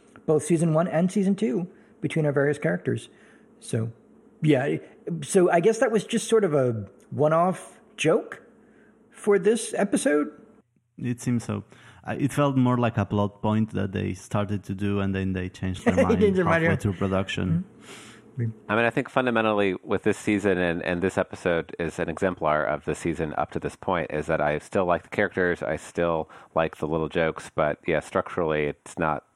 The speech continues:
Speaker 3: anywhere close to season one or two, right? So we'll see if they are setting up for something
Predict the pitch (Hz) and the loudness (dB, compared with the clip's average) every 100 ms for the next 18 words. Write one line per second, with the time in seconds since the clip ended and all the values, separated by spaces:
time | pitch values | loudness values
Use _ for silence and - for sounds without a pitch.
0 | - 80 76 71 69 - _ _ - 82 | -6 -4 -2 -2 -2 -6 _ _ -6 -4
1 | 73 - 76 65 _ _ _ _ - 82 | -4 -6 -6 -6 _ _ _ _ -8 -6
2 | 73 69 65 69 67 _ _ 71 - _ | -4 -6 -6 -10 -12 _ _ -10 -10 _
3 | - - - _ - 76 71 64 _ 82 | -20 -20 -20 _ -6 -2 -2 -4 _ -6
4 | 73 - 82 73 - 78 - 78 71 71 | -4 -2 -2 -4 -4 -6 -2 -2 -2 -4
5 | - - 76 92 85 90 110 117 117 107 | -8 -6 -2 0 0 0 0 -2 -2 0
6 | 110 104 | -2 -2